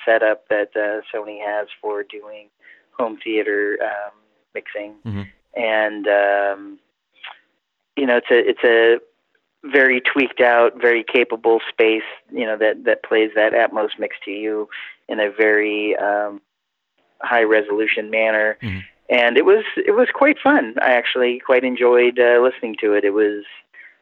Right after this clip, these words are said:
Speaker 1: like, uh, um, listening on, you know, these, you know, J B L speakers that, you know, have these, these new, uh, new tweeter technology and whatnot. It's, like, very high res, and the room is, you know, very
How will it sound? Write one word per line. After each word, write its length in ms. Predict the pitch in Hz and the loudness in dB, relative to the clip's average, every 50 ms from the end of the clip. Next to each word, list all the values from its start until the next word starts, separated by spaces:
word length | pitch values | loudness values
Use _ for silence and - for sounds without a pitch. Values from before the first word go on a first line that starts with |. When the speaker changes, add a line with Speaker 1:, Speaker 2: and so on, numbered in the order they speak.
| _ _ _ - | _ _ _ -8
Speaker 1:
like, 240 | - - 107 - - - - - - - - | -6 -6 -6 -6 -8 -12 -12 -8 -4 -2 0
uh, 260 | 113 104 - - - | 0 0 0 0 0
um, 680 | 127 117 117 117 117 117 117 113 113 117 120 - - - _ _ - - - | 2 2 2 2 2 2 2 2 0 0 -4 -10 -14 -18 _ _ -20 -20 -18
listening 500 | - - 143 143 - - 143 139 131 127 | -4 -2 0 0 0 0 -2 -2 0 2
on, 360 | 123 120 120 120 120 120 127 | 2 2 2 0 -2 -6 -4
you 120 | 131 120 | -2 0
know, 120 | 113 113 107 | 2 2 0
these, 260 | 113 117 113 113 104 - - - - _ _ - - - - - - _ _ _ _ _ _ _ - | 0 -4 -6 -6 -8 -10 -14 -20 -20 _ _ -20 -20 -20 -20 -20 -20 _ _ _ _ _ _ _ -8
you 100 | 120 117 | -4 -2
know, 140 | 113 110 | -2 -2
J 240 | 110 - 123 120 120 | 0 0 2 2 2
B 140 | 113 120 120 | 4 4 4
L 120 | 117 117 113 - | 4 4 4 2
speakers 560 | - - 127 117 - 123 120 120 117 120 117 117 | 0 -2 -2 0 2 4 4 4 4 4 2 2
that, 280 | 123 120 120 113 - - | 4 4 4 4 2 0
you 120 | 127 120 | 0 2
know, 180 | 113 117 117 117 | 4 4 4 4
have 180 | 120 117 110 113 | 4 2 2 0
these, 220 | 120 117 113 110 110 110 - - | -2 -4 -4 -6 -10 -12 -12 -10
these 280 | 131 113 113 113 113 - | -10 -8 -8 -8 -10 -8
new, 520 | 127 123 123 120 117 117 117 117 117 131 123 | -6 -2 0 2 2 2 0 0 0 0 2
uh, 420 | 117 117 113 117 120 123 - - - | 2 2 4 4 4 2 2 0 -2
new 220 | 123 120 120 117 | -6 -6 -4 -4
tweeter 360 | - - - 123 117 117 120 117 | -6 -6 -6 -2 0 0 0 0
technology 600 | - 120 - - 117 113 113 113 113 110 113 113 | 0 -2 -2 0 0 2 2 2 2 0 -2 -2
and 100 | 113 110 | -2 0
whatnot. 440 | 110 113 104 104 110 110 110 110 110 - | 2 0 0 2 2 2 2 2 0 -2
It's, 140 | 110 104 - - | -4 -6 -4 -4
like, 160 | - 107 - _ _ - - _ _ _ _ - | -4 -4 -4 _ _ -20 -20 _ _ _ _ 2
very 260 | 143 139 135 131 127 | 2 4 4 4 4
high 200 | 123 127 123 120 | 4 4 4 4
res, 500 | 113 113 113 113 113 113 113 113 113 110 - | 4 4 4 4 4 4 4 4 2 0 -4
and 120 | 120 113 | -8 -8
the 60 | 113 110 | -6 -4
room 260 | 117 117 117 113 117 | -4 -4 -4 -4 -6
is, 140 | 110 107 - - - _ _ | -8 -8 -8 -14 -20 _ _
you 120 | - 135 110 | -10 -6 -4
know, 200 | 107 107 110 117 - _ _ _ _ _ _ _ _ _ _ _ - | -2 -2 -4 -6 -10 _ _ _ _ _ _ _ _ _ _ _ 2
very 260 | 147 143 143 139 131 | 2 4 4 4 2